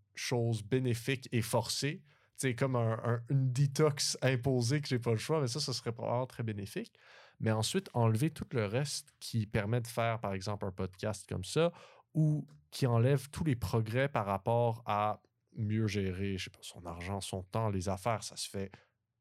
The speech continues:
entièrement virtuellement aujourd'hui. J'ai l'impression que ce serait, pour moi, très, très difficile de me retrouver un nouveau, une nouvelle direction dans la vie parce que ça remettrait en question absolument tout ce que je connais,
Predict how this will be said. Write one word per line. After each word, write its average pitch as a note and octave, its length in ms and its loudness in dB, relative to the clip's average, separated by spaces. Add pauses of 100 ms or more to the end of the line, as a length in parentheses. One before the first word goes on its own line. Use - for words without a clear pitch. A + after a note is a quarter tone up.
(220)
entièrement G2+ 520 0
virtuellement F#2+ 640 -4
aujourd'hui. F#2+ 480 -4 (460)
J'ai G2+ 140 0
l'impression G2 420 0
que - 80 -2
ce G2 100 0
serait, G#2 520 0 (180)
pour G2 200 -2
moi, A2+ 300 0
très, - 280 -2
très - 240 -2
difficile A#2+ 840 0 (600)
de G#2 400 2 (220)
me G#2+ 220 2
retrouver A#2 960 0 (500)
un G#2+ 140 2
nouveau, A2 560 0
une G#2+ 80 2
nouvelle A#2 260 2
direction A2 540 0
dans G#2 100 2
la F#2+ 140 0
vie D#3 120 -2
parce - 180 -6
que G#2+ 80 -8
ça G2 140 -4
remettrait G2+ 360 -10
en G#2 60 -2
question G#2 380 -6
absolument F#2+ 420 -6
tout - 180 -10
ce - 120 -8
que G#2 140 -2
je - 140 -8 (480)
connais, A#2 460 0